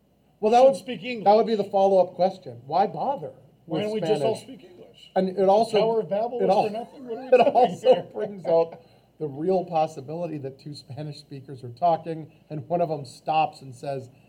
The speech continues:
Speaker 1: "Hey, what's Spanish for dog?" <laughs> I've forgotten for a second, and I can't say dog unless you tell me. But when I,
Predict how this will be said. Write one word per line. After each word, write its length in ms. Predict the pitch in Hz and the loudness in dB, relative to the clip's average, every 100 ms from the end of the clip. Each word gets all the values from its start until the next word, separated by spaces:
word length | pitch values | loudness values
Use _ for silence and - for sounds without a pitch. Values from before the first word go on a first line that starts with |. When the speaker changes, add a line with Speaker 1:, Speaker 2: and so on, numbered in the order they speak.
| _ | _
Speaker 1:
"Hey, 180 | 180 175 | 2 2
what's 320 | 123 156 165 | 2 -2 -2
Spanish 420 | - 175 175 170 - | -6 0 2 2 -6
for 120 | 156 | -12
dog?" 420 | 135 151 143 113 - 170 _ - | -4 0 0 -2 -12 -20 _ -20
<laughs> 1800 | - - - - - - - - - - _ _ 392 359 _ _ - - | -12 -4 -4 -4 -10 -12 -20 -20 -20 -20 _ _ -20 -20 _ _ -14 -2
I've 200 | 156 - | -2 -2
forgotten 460 | 156 160 170 165 135 | 2 6 6 4 -8
for 100 | 131 | -10
a 60 | |
second, 420 | 120 139 127 127 | -8 -10 -8 -10
and 160 | 131 120 _ - | -12 -16 _ -14
I 60 | |
can't 320 | 139 - 190 180 | -10 -2 -4 -2
say 240 | - 233 | 2 2
dog 340 | 165 147 135 139 | 2 0 0 -2
unless 340 | 135 143 - | -6 -10 -12
you 100 | 147 123 | -20 -20
tell 200 | 139 135 | -18 -18
me. 240 | 131 120 117 _ _ _ _ _ _ _ _ _ _ _ | -16 -18 -20 _ _ _ _ _ _ _ _ _ _ _
But 80 | 180 | -2
when 140 | 185 | 0
I, 200 | 214 202 | 0 -2